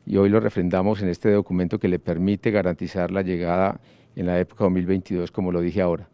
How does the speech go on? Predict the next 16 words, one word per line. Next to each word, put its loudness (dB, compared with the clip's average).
De -20
tal -4
manera 4
que 0
felicitémonos -2
todos 2
a 0
esta -2
organización 0
del 0
Grupo -4
E -8
P 4
M, 0
que -6
todos 2